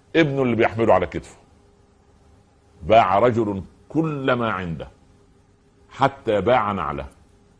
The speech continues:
باع، عزك الله، الحذاء اللي بيلبسه، فراح المسجد وهو حافر قدمين وحزين على روحه: "إيه اللي وصلني لكده؟" فدخل المسجد فرأى رجلا مقطوع القدمين، قال: "الحمد لله على فضل الله". فلما تختفي كلمة أنا،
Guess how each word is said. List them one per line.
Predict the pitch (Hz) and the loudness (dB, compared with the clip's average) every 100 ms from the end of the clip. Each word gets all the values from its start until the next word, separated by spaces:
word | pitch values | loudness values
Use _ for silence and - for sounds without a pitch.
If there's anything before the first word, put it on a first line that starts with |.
| _ - | _ -4
باع، | 131 160 110 | -2 0 0
عزك | 117 110 104 | -2 -2 -4
الله، | 101 123 135 | -2 0 0
الحذاء | 110 - 123 | -2 -4 2
اللي | 127 101 | 2 2
بيلبسه، | 92 80 - _ _ _ _ _ _ _ _ - | -4 -6 -12 _ _ _ _ _ _ _ _ -2
فراح | 139 - | 2 2
المسجد | 165 131 165 - 139 - - _ - | 0 -2 -4 -4 -10 -10 -18 _ -6
وهو | 117 120 | -4 -2
حافر | - 131 107 | -2 -2 -4
قدمين | - 107 98 120 113 | -6 -6 -4 -6 -6
وحزين | - 104 98 113 98 | -6 -8 -6 -4 -4
على | 90 | -4
روحه: | 90 92 87 | -4 -4 -4
"إيه | 117 | -4
اللي | 117 107 | -2 -2
وصلني | 101 95 - 104 92 | -2 -6 -4 -4 -2
لكده؟" | 85 82 - _ _ - - | -8 -12 -14 _ _ -20 -8
فدخل | 92 127 113 110 | 2 2 2 0
المسجد | 101 92 107 - 139 147 165 - - _ | 0 -2 -6 -6 -2 2 2 0 -20 _
فرأى | 92 101 117 104 95 | 0 2 4 4 2
رجلا | 104 113 107 104 | 4 2 2 0
مقطوع | 98 98 - - 104 98 | 0 -2 -4 -6 -4 -4
القدمين، | 92 82 76 71 62 - _ | -6 -10 -12 -12 -14 -18 _
قال: | - 107 | -6 -6
"الحمد | - 95 82 | -4 -6 -4
لله | 82 | -4
على | 73 | -4
فضل | 71 73 65 | -8 -10 -10
الله". | 60 57 - _ _ _ - _ _ _ _ - | -14 -16 -18 _ _ _ -20 _ _ _ _ -4
فلما | 92 95 101 | -2 0 -2
تختفي | 90 - 175 190 170 196 | -4 4 6 6 2 0
كلمة | 180 - - | 0 -2 2
أنا، | 131 151 | 2 2